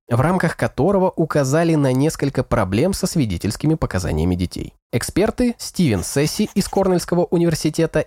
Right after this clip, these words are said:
и Мэгги Брук из Университета МcGill в Канаде. Они провели ряд экспериментов, показавших, что на детей могут влиять расспросы взрослых. В ходе одного из тестов дети пришли к убеждению, что кто-то лизал им колени и засовывал шарики в уши во время тактильной игры,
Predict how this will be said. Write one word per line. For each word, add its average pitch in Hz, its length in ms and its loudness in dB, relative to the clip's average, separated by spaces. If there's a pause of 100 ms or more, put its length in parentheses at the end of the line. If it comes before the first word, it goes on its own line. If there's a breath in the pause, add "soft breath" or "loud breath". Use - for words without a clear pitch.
и 208 140 2
Мэгги 175 360 2
Брук 143 400 0
из 143 120 2
Университета 120 600 0
МcGill 107 520 0
в - 60 -6
Канаде. 82 400 -4 (240)
Они 180 220 2
провели 185 380 2
ряд 170 240 0
экспериментов, 147 800 0
показавших, 127 840 -2
что - 220 -2
на 139 120 2
детей 123 420 0
могут 165 340 0
влиять 151 460 2
расспросы 151 640 0
взрослых. 156 600 0 (100)
В - 60 -20
ходе 247 260 2
одного 165 400 2
из - 120 -2
тестов 139 400 0
дети 156 200 -2
пришли 175 300 0
к - 80 -6
убеждению, 185 580 2 (160)
что - 200 -2
кто-то - 280 0
лизал 165 260 2
им 175 80 2
колени 98 440 -2 (180)
и 170 60 2
засовывал 196 420 2
шарики 131 400 0
в 131 80 2
уши - 280 -2
во 135 120 2
время 170 220 2
тактильной 123 420 0
игры, 131 240 -2